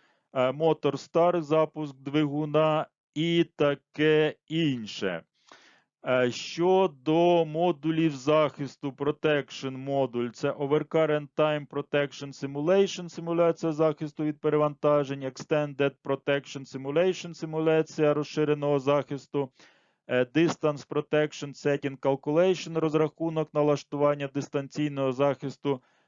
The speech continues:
е, Protection Security Assessment, оцінка безпеки захисту, а Arc Flash Calculation, розрахунок спалаху дуги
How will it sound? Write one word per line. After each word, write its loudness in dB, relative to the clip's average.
е, 0
Protection -2
Security -2
Assessment, 0
оцінка -4
безпеки 0
захисту, -2
а 0
Arc 0
Flash 2
Calculation, 0
розрахунок -2
спалаху 2
дуги 0